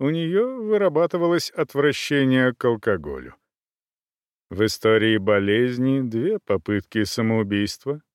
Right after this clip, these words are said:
последовавшие вслед за депрессией, которая наступила в результате выкидыша пятьдесят три года назад. У меня лечится в течение...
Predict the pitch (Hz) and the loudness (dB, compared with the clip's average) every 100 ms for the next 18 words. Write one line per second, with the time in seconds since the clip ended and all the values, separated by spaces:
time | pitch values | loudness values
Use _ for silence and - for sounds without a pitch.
0 | _ 120 113 113 110 113 135 127 - 139 | _ 0 0 2 2 4 0 -4 -4 -4
1 | - 135 139 127 135 127 147 135 104 - | -4 2 2 2 -2 -4 -2 2 2 0
2 | 110 107 - _ _ _ _ _ 123 107 | -2 -2 -4 _ _ _ _ _ -4 0
3 | 117 107 110 104 110 - - 107 139 127 | 2 4 4 4 0 -4 -8 -6 -2 2
4 | 117 107 110 107 113 107 123 107 123 113 | 4 4 2 0 -2 0 0 0 -2 -2
5 | 147 - 95 95 - 101 - _ _ - | -4 -4 -4 -4 -2 -4 -6 _ _ -6
6 | 113 107 113 107 - 139 180 _ _ - | -6 -6 -6 -6 -4 -4 -4 _ _ -8
7 | 101 113 160 - - 87 85 101 107 113 | -6 -6 -8 -14 -4 -4 -2 -6 -6 -10
8 | 64 64 62 - _ _ _ _ _ - | -12 -16 -20 -20 _ _ _ _ _ -4
9 | 127 139 139 135 139 147 185 202 170 151 | 0 2 4 2 0 -2 -6 -4 0 0
10 | - 202 - 139 107 - 107 123 131 151 | -4 -14 -4 -2 -2 -4 -2 2 2 2
11 | 156 160 | 0 -4